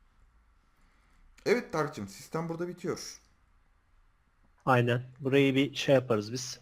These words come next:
Speaker 1: Hı.
Speaker 2: Süsleriz, püsleriz.
Speaker 1: Süsleriz, püsleriz, aynen. Çalışır abi. Şu anda gördüğün gibi yakıtları bitti. Hatta istiyorsan
Speaker 2: Zaten şey,
Speaker 1: Heh.
Speaker 2: e, lobiden çıkan merdiven şuraya gelecek ya. Şuradan çıkacak.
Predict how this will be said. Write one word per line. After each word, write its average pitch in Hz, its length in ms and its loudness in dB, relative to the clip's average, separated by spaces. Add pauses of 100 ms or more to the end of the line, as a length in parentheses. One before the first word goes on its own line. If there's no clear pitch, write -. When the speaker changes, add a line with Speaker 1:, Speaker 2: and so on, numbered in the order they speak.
(140)
Speaker 1:
Hı. - 60 -8
Speaker 2:
Süsleriz, 123 480 -2
püsleriz. 123 440 -4
Speaker 1:
Süsleriz, 110 220 -6
püsleriz, 104 400 -12
aynen. 98 300 -6 (1400)
Çalışır 98 400 -6
abi. 90 280 -6
Şu 143 180 -6
anda 131 160 -2
gördüğün 131 280 -2
gibi 123 140 -8
yakıtları 117 520 -4
bitti. 135 360 -10 (1000)
Hatta - 260 -4
istiyorsan 139 440 -4
Speaker 2:
Zaten 151 420 6
şey, 180 300 0
Speaker 1:
Heh. 110 80 -4 (300)
Speaker 2:
e, 131 460 -6
lobiden 147 520 6 (380)
çıkan 147 360 4
merdiven 147 420 6
şuraya 147 400 4
gelecek 151 480 4
ya. 110 140 -4
Şuradan 120 400 -6
çıkacak. - 540 -10